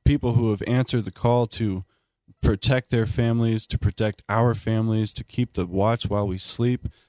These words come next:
I mean, I, I am, I'm here to make sure that you have better conditions. And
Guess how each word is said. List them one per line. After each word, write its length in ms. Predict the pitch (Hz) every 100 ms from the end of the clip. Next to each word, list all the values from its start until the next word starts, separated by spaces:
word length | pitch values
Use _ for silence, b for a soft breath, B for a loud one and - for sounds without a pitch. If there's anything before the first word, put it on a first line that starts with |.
| b -
I 60 |
mean, 200 | 107 110
I, 180 | 110 123 -
I 160 | 113 127
am, 260 | 120 107 -
I'm 160 | 120
here 220 | 110 120 113
to 60 |
make 200 | 113 110
sure 220 | - 117
that 120 | 104 85
you 180 | 117
have 260 | 110 107 98 -
better 300 | 104 110 107
conditions. 640 | - 101 107 107 101 87 - _ _ -
And 220 | 110